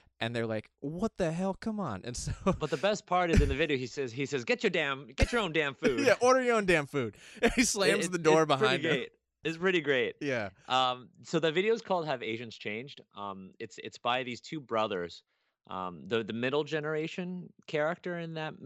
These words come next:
Speaker 2: uh, short film is one of the brothers, but they're called the Fung Bros.
Speaker 1: Oh, cool.
Speaker 2: Uh, so, so they have a YouTube channel. They're, they're really awesome. They kind of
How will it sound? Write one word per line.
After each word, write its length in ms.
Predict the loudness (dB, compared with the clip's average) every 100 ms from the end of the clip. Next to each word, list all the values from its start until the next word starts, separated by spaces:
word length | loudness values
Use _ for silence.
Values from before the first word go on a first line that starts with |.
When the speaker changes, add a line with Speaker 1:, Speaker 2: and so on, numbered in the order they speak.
| -10
Speaker 2:
uh, 180 | -4 -2
short 240 | -2 -4 -4
film 200 | -4 -4
is 120 | -4
one 160 | -2
of 80 | -2
the 80 | -2
brothers, 340 | -2 0 -2 -4
but 120 | -6
they're 60 | -2
called 200 | -2 -2
the 40 |
Fung 320 | 0 0 0
Bros. 440 | 0 -2 -2 -8 -14 _ _ _ -8
Speaker 1:
Oh, 160 | -6
cool. 80 | -2
Speaker 2:
Uh, 280 | -2 0 -2 -8 -16
so, 300 | -8 -6 -4
so 140 | 0
they 100 | 2
have 100 | 2
a 40 |
YouTube 320 | 0 -2 -4 -4
channel. 600 | -2 -2 -2 -2 -4 -2
They're, 320 | 0 2 0 -2
they're 160 | -2
really 260 | 2 2 2
awesome. 360 | 2 0 -4
They 120 | -4 -4
kind 220 | -2 -2
of 120 | -4